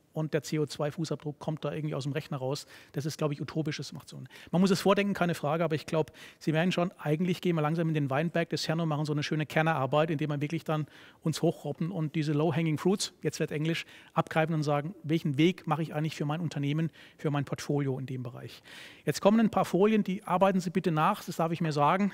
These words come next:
ähm, vor dem Hintergrund, ich habe Ihnen ein Beispiel mitgebracht, wie man über den Klimapfad gehen kann. Sie haben viele interessante Sachen zu erwarten die nächste Zeit. Der Kern in Deutschland ist der Energiepass.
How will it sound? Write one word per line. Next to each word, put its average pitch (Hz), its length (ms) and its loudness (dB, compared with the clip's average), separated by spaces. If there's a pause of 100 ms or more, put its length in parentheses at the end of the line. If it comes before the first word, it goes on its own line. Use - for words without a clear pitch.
ähm, 160 280 0 (260)
vor 160 140 0
dem 160 100 2
Hintergrund, 170 560 2
ich 160 140 -4
habe 160 120 -4
Ihnen 151 100 0
ein 139 40 -6
Beispiel 165 300 -2
mitgebracht, 156 560 -2 (280)
wie 156 100 -2
man 160 120 0
über 147 160 2
den 151 300 -8
Klimapfad 165 580 0
gehen 160 220 0
kann. 170 280 -2 (280)
Sie 151 200 0
haben 160 300 0 (280)
viele 208 460 4
interessante 180 460 0
Sachen 202 280 0
zu 156 140 0
erwarten 139 240 -2
die 143 60 -2
nächste 143 280 -8
Zeit. 160 440 -4
Der 160 60 -2
Kern 165 300 -2
in 165 100 -2
Deutschland 170 420 -2
ist - 180 -8
der 156 180 -2
Energiepass. 147 520 -6